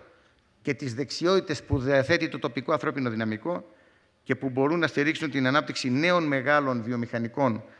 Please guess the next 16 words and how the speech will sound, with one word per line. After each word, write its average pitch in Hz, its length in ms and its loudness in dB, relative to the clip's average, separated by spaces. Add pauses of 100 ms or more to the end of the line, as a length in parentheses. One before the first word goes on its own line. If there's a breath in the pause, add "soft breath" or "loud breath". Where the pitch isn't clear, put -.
(140 loud breath)
παραγωγικών 113 760 0 (160)
δραστηριοτήτων, 120 760 -6 (360 loud breath)
την 139 220 4
ανάπτυξη 147 540 0
του 123 140 -6
βιώσιμου 131 540 -2 (140)
τουρισμού, 127 480 -2
την 139 200 -2
προώθηση 147 460 2
της 123 240 -8
έξυπνης 135 500 -4 (240 soft breath)
γεωργίας, 123 680 -4 (260 loud breath)
των 135 180 0
καινοτόμων 143 680 0 (240)
τεχνολογικών 120 600 0
εφαρμογών. 104 500 -4